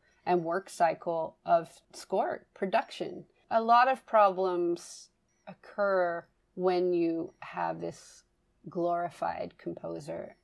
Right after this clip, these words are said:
mentality. Um, that's when also a lot of toxic environment, bad behavior can creep into the equation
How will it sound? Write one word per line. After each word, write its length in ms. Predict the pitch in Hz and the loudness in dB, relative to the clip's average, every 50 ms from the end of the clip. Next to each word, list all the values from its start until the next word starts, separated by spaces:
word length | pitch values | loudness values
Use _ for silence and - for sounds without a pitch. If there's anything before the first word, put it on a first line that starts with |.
| _ - | _ -8
mentality. 920 | 175 - 156 160 165 - - - - - - - 160 - 131 - - - - 175 | -8 -8 -8 -8 -12 -12 -10 -10 -8 -8 -8 -8 -8 -8 -10 -10 -12 -14 -12 -10
Um, 260 | 175 165 165 165 175 | -8 -8 -8 -6 -6
that's 200 | 180 - - - | -8 -8 -6 -2
when 200 | 202 190 185 175 | 0 0 0 -2
also 380 | - - 180 175 - - 185 175 | -2 -4 -6 -6 -4 -4 -4 -4
a 40 | 165 | -2
lot 200 | 165 160 160 160 | -2 -2 -2 -2
of 220 | 160 160 165 - - - _ _ _ - | -4 -6 -8 -12 -20 -20 _ _ _ -12
toxic 640 | - - 180 175 175 - - - 180 170 175 - - - | 2 6 6 6 6 4 0 0 0 0 0 -4 -6 0
environment, 1160 | 185 180 175 165 156 - 165 160 165 165 170 170 165 170 170 165 165 151 - - - - - _ - | 4 4 4 4 4 4 6 6 6 4 4 4 4 4 4 4 2 -4 -6 -8 -12 -16 -14 _ 2
bad 340 | 170 160 151 160 170 165 - | 4 6 6 6 4 4 2
behavior 760 | 175 160 - - 175 165 165 165 - 165 165 170 170 - - - | -2 -2 -2 -4 -2 0 0 0 -2 -2 -2 -2 -2 -4 -4 -8
can 420 | - - 170 160 160 156 156 - - - _ _ _ _ _ _ - | -12 -10 -6 -2 0 0 0 -2 -4 -10 _ _ _ _ _ _ -14
creep 300 | - - 185 180 190 - | 0 4 4 4 6 4
into 240 | 220 220 196 - 220 | 2 0 2 0 0
the 160 | 196 208 202 | 0 4 4
equation 800 | 190 185 - - 180 175 170 175 175 170 - 170 165 165 160 - | 4 4 4 2 4 6 6 4 4 2 0 0 0 0 0 -2